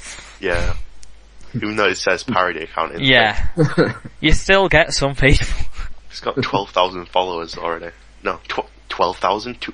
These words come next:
Speaker 1: one thousand two hundred.
Speaker 2: <laughs> Twelve thousand would be
Speaker 1: Twelve thousand
Speaker 2: amazing.
Speaker 1: what?
Speaker 2: <laughs>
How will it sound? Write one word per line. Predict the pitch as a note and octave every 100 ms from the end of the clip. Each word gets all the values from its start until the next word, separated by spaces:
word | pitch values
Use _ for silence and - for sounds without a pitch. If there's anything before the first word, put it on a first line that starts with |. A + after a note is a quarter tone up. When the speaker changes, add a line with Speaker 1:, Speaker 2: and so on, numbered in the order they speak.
| -
Speaker 1:
one | G#2
thousand | G#2 G#2 G2
two | - -
hundred. | - - A3 G#3+ -
Speaker 2:
<laughs> | - -
Twelve | - G3+
thousand | - A#2+ C#3+ -
would | D#3
be |
Speaker 1:
Twelve | -
thousand | D3 F#3+ F#3 D#3 E3+
Speaker 2:
amazing. |
Speaker 1:
what? | A2+ D#3 - - - E3+ -
Speaker 2:
<laughs> | D3+